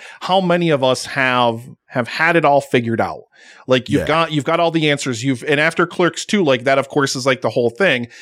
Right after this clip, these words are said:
Speaker 1: He's figured out, like, his whole life. He's got Rosario Dawson, and they're gonna, you
Speaker 2: Yeah.
Speaker 1: know,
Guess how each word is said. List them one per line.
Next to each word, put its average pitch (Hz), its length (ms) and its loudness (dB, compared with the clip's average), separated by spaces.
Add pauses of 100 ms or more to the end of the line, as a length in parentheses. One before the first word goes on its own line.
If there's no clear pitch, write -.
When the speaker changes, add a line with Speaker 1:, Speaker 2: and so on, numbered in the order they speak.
(160)
Speaker 1:
He's 139 200 -2
figured 151 360 0
out, 147 180 2
like, 143 160 0
his 127 160 -4
whole 113 300 -2
life. 151 360 2
He's 120 200 -4
got 120 220 0
Rosario 113 440 0
Dawson, 120 560 0
and 107 300 -4
they're 117 140 2
gonna, 113 200 -2
you 110 120 -6
Speaker 2:
Yeah. 117 140 2
Speaker 1:
know, 110 300 -2